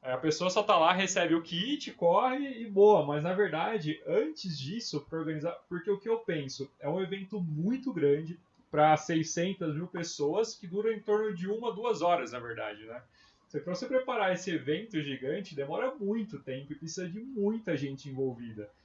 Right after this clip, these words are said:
É camiseta, medalha, água, e, e tem detalhes que não podem faltar, né? E que você tem que ficar de olho nisso, que se ti-, não tivesse detalhe, a prova, na verdade,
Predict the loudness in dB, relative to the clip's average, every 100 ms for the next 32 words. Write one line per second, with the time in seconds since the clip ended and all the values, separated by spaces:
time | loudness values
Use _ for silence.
0 | _ -14 -6 -2 -2 -2 -2 -2 -2 -2
1 | 2 4 2 2 0 -2 -4 0 2 2
2 | -2 -2 -2 -2 -4 -8 -10 -12 -8 -6
3 | -2 -2 -2 0 0 0 -2 -6 -10 -14
4 | -12 -8 -6 -4 -2 0 -2 -4 0 0
5 | 0 0 0 -2 -6 -8 _ -16 -6 -6
6 | -6 -10 -12 -8 -4 -4 -4 -2 -2 -2
7 | -4 -6 -6 -8 -8 -8 -8 -10 -12 -14
8 | -10 -8 -8 -4 -4 -4 -4 -6 -4 -4
9 | -6 -4 -4 -2 -4 -2 -2 -2 -2 -6